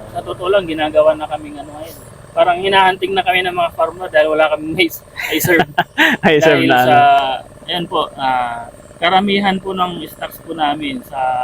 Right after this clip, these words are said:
Speaker 1: ano, ay binili po ng D A.
Speaker 2: Binili ng D A
Speaker 1: Opo.
Speaker 2: lahat. Sa, ano.
Speaker 1: So,
Speaker 2: Para
Speaker 1: sa
Speaker 2: sa
Speaker 1: mga
Speaker 2: mga
Speaker 1: hindi po
Speaker 2: farmers.
Speaker 1: nakakaalam, yung galing sa D A, yun po ay binibili.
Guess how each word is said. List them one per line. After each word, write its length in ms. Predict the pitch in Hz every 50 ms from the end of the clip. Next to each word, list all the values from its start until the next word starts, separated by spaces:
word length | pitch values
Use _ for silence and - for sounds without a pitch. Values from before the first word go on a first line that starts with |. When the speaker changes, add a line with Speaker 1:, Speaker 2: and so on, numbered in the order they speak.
| 123 120
Speaker 1:
ano, 320 | 123 127 131 123 - - - - - - - - - -
ay 160 | - 139 135
binili 320 | 131 143 147 156 151 151 147
po 240 | - - 147 139 139
ng 480 | 135 131 135 131 131 127 127 123 127
D 80 | 123 131
A. 640 | 131 123 120 120 120 117 120 - - - - - 131
Speaker 2:
Binili 320 | 127 127 127 123 123 123 123
ng 100 | 120 117
D 80 | 107 113
A 140 | 113 110 110
Speaker 1:
Opo. 180 | 110 110 107 113
Speaker 2:
lahat. 220 | 113 113 104 101 - -
Sa, 120 | - 117 107 107
ano. 120 | 110 104 - - - - - -
Speaker 1:
So, 80 | - 139 143 147 151 151 151
Speaker 2:
Para 160 | 139 131 131
Speaker 1:
sa 80 | 131 131
Speaker 2:
sa 0 |
Speaker 1:
mga 80 | -
Speaker 2:
mga 80 | 139 131
Speaker 1:
hindi 160 | 131 151 170
po 60 | 135 127
Speaker 2:
farmers. 160 | 123 - 165
Speaker 1:
nakakaalam, 680 | - - 165 165 160 170 175 185 190 170 143 147 160 175 175 - - - - - - - - - - - -
yung 200 | - 160 165 170 170
galing 300 | 165 180 185 202 202 202
sa 120 | - 214 208
D 100 | 185 196
A, 160 | 180 170 160 160 170 190
yun 100 | 196 190
po 140 | 190 196 196
ay 160 | 180 175 180
binibili. 800 | 175 165 165 165 160 151 143 147 151 165 175 175 170 156 143 131